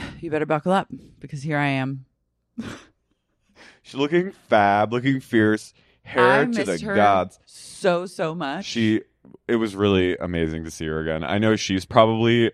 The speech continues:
Speaker 2: up to no good in some ways, but
Speaker 1: She's delightfully vague, and things are as confusing as ever, but that's the energy that I need, and I don't ask,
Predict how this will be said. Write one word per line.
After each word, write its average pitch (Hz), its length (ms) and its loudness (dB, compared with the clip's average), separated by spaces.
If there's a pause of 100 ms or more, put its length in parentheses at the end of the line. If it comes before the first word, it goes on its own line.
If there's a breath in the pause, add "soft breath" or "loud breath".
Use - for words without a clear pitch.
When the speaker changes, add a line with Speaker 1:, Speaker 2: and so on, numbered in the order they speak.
Speaker 2:
up 110 160 -4
to 135 140 -8
no 131 180 -2
good 127 260 2
in 135 80 -4
some 135 280 0
ways, 143 400 0
but 92 340 2 (280)
Speaker 1:
She's 320 300 0
delightfully 233 720 -2
vague, 170 680 -4
and 175 300 -4
things 175 420 -4 (120)
are 160 160 2
as 160 160 -2
confusing 165 680 -4
as 151 120 0
ever, 170 560 0
but 160 240 -8
that's 170 320 0
the 175 120 -2
energy 151 600 -6
that 139 180 -8
I 139 200 -2
need, 135 420 -2
and 156 260 -2
I 147 160 -2
don't 147 480 -2 (220)
ask, 135 480 -8